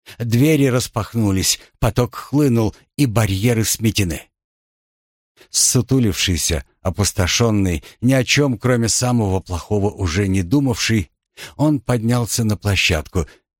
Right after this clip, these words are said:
и тут из темноты к нему метнулась легкая тень. Люси Эннебель, которая сидела у его двери с телефоном в одной руке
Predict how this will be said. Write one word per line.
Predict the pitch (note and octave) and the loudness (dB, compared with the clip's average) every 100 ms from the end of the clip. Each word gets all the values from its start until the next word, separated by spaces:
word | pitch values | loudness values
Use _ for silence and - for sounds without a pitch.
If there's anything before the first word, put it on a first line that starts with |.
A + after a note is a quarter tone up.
| - | -2
и | B2 | -2
тут | - E3+ E3 - | 0 -2 -2 -6
из | - C3+ - | -2 -2 0
темноты | C3+ A2+ A2+ C#3+ | 0 0 0 -2
к | - | -2
нему | A2+ A2+ C3 | 2 4 4
метнулась | C3 B2 - C3+ C#3 B2+ - - | 2 0 0 0 2 0 -2 -2
легкая | A#2 A2 F#2+ - G2 F2+ | 0 0 0 -2 -2 -2
тень. | E2 C#2+ _ _ _ _ _ _ _ _ _ _ - - - | -6 -8 _ _ _ _ _ _ _ _ _ _ -18 -16 -2
Люси | A2+ G2+ - A#2+ - | 0 2 2 0 0
Эннебель, | G2 F#2 F2 A#2 A2+ | 0 0 2 0 0
которая | - G2 A2+ A2 | -2 0 2 2
сидела | G#2 B2 G#2 A#2+ A2+ | 0 0 0 0 0
у | - | 0
его | G#2+ G#2 A2 | 2 2 0
двери | E2+ A#2+ A2 | 0 0 0
с | - | 0
телефоном | A2+ G#2+ F#2+ B2+ A#2 G#2 | 0 0 0 0 2 0
в | G2+ | -2
одной | F#2+ C3 C3 | 0 0 2
руке | A2+ - G#2+ | 0 0 -2